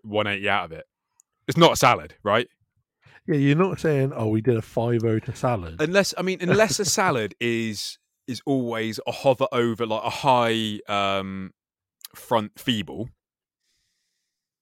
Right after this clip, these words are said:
Speaker 1: Do you know what I mean? But I'd still classify it as a five oh. But that's the only way I'm giving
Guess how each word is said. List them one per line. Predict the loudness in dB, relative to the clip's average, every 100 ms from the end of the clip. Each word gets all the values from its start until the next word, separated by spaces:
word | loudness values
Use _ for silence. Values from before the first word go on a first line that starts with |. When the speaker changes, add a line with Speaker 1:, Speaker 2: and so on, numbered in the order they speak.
| _ _ _ _ _
Speaker 1:
Do | -2
you | 0
know |
what | 4
I | 2
mean? | 2
But | 0 4
I'd | 4
still | 4 2 2
classify | 0 0 -4
it |
as | -4
a |
five | 2 4 4
oh. | 2 0 -10 -14 _ _ _ _ _ -6
But | 0
that's | 0
the | 0
only | 4 4 4
way | 4 4
I'm | 2
giving | -2 -4